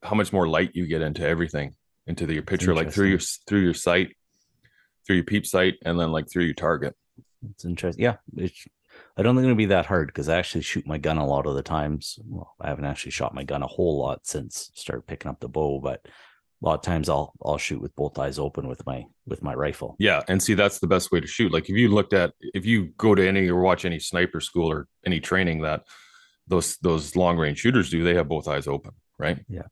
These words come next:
Speaker 2: yeah, yeah. It is. I like to be able to see, like, for me, if you're watching an animal and you see an animal and you're wait-, maybe you've got a window or something, you can't shoot or whatever.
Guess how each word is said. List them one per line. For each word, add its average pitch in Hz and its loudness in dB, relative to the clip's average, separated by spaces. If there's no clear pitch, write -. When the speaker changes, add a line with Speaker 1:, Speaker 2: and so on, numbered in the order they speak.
Speaker 2:
yeah, 76 0
yeah. 73 -12
It 76 -6
is. 71 -8
I 87 2
like 92 2
to - -16
be 90 0
able 80 0
to - -10
see, 85 -2
like, 78 -2
for - -8
me, 82 0
if 90 -4
you're 85 0
watching 85 0
an 78 -4
animal 80 0
and 71 -2
you 73 -4
see - -4
an 80 0
animal 82 0
and 76 -2
you're 73 -2
wait-, 78 -4
maybe 80 -2
you've 78 -6
got 78 0
a 78 0
window 78 0
or 67 -2
something, 65 -8
you 71 -10
can't 73 -6
shoot - -4
or 60 -8
whatever. 65 -8